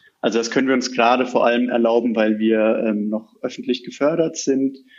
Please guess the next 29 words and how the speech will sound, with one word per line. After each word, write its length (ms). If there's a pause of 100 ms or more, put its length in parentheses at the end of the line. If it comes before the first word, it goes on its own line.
(640)
Das 440
ist 300
zum 200
einen 360
über 160
das 160
Exist-Stipendium 960
und 140
dann 120
noch 240
weitere 360
öffentliche 800
Fördermittel, 1300
die 160
wir, 160
äh, 440
einwerben 460
konnten 320
für 120
das 140
Projekt. 400 (600)
Und, 680
ähm, 580
darüber 340
hinaus 640
wird 160
es, 340
ähm, 340
verschiedene 720